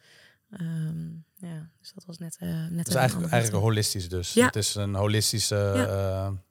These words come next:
Speaker 2: studie.
Speaker 1: Ja. Nou ja, ja. Ja, toch, toch wel iets meer regulier, maar ook wel een holistische visie, iets meer erop. Ja.
Speaker 2: Het is een beetje het beste van beide werelden misschien wel.
Speaker 1: Ja, zo zie ik het wel.
Speaker 2: Ja.
Speaker 1: Ja. Ja, en ik ben daarna nog heel veel andere dingen gaan doen die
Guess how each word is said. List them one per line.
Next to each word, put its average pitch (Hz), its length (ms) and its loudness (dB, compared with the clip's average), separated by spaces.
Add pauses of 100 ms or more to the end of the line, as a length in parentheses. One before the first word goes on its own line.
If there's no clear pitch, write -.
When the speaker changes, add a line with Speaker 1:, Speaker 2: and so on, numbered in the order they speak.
(260)
Speaker 2:
studie. 90 520 -2
Speaker 1:
Ja. 214 300 -4 (320)
Nou 214 220 4
ja, 202 200 6
ja. 202 340 4 (400)
Ja, 185 240 4
toch, - 260 0
toch 226 140 -2
wel 202 320 2
iets 202 100 -6
meer 196 180 0
regulier, 202 520 2
maar 196 180 0
ook 190 120 -2
wel 196 120 0
een 202 80 0
holistische 190 440 0
visie, 185 320 0
iets 175 160 -4
meer 170 240 2
erop. - 420 -2
Ja. 95 100 -2
Speaker 2:
Het 95 80 0
is - 80 -10
een 107 60 2
beetje 110 280 4
het 104 180 2
beste 104 260 2
van 104 160 2
beide 98 280 2
werelden 90 360 0
misschien 90 280 -4
wel. 87 200 -2
Speaker 1:
Ja, 185 120 2
zo 190 120 -2
zie 208 180 -2
ik 220 80 -6
het - 120 -14
wel. 160 280 -2 (160)
Speaker 2:
Ja. 98 140 -2
Speaker 1:
Ja. 185 160 0 (340)
Ja, 185 300 -4
en 170 160 -2
ik 160 80 0
ben 165 100 0
daarna 165 300 0
nog 165 140 0
heel 165 160 4
veel 170 140 -4
andere 175 200 0
dingen 170 220 -2
gaan 175 140 -6
doen 170 160 -2
die 165 100 -2